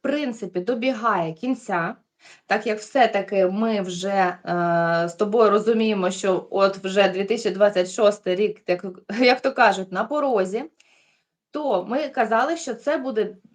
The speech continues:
е, планетарний рік один. Це розвиток, це початок. І от саме всі ті справи,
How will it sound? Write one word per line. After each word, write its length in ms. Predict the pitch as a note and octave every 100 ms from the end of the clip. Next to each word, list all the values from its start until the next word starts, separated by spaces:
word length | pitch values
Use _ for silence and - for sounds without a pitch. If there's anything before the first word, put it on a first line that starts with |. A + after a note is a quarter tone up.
| -
е, 280 | F3 F3+
планетарний 920 | F3+ A3+ A3+ A3 A3+ B3 D4+ E4 G3+ F#3
рік 320 | A#3 C#4 - _
один. 440 | G#3 G#3+ B3 A3 D3+ - _ _ _ _ _
Це 340 | _ B3+ B3+ - -
розвиток, 720 | F3+ G3+ G3 E3+ F3 - -
це 240 | - A3+ A3+
початок. 680 | A#3 A#3 G#3+ F#3 F3 - _ _ _ _
І 100 | G#3
от 140 | A3
саме 260 | - E4+ D4
всі 260 | B3+ D#4 G4
ті 140 | F4+
справи, 580 | - - G#3 F#3 D#3